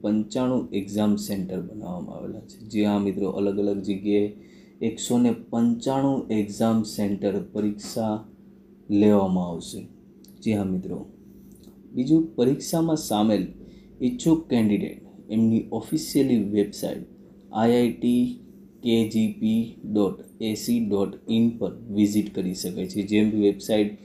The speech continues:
એમની officially છે એ નીચે ડિસ્ક્રિપ્શનની અંદર પણ દર્શાવી દેવામાં આવી છે, ત્યાંથી પણ તમે જોઈ શકો છો. જે ઈચ્છુક candidate એમની officially website visit કરીને આ તમામ માહિતી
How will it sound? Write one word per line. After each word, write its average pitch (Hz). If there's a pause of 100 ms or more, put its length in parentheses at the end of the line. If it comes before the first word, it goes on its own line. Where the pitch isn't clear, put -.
(280)
એમની 101
officially 113
છે 120 (400)
એ 104
નીચે 101
ડિસ્ક્રિપ્શનની 101
અંદર 98
પણ 101
દર્શાવી 104
દેવામાં 107
આવી 104
છે, 104
ત્યાંથી 98
પણ 101
તમે 104
જોઈ 104
શકો 107
છો. 165 (460)
જે 127
ઈચ્છુક 143
candidate 113
એમની 107
officially 117
website 101
visit 101
કરીને 107
આ 95
તમામ 127
માહિતી 104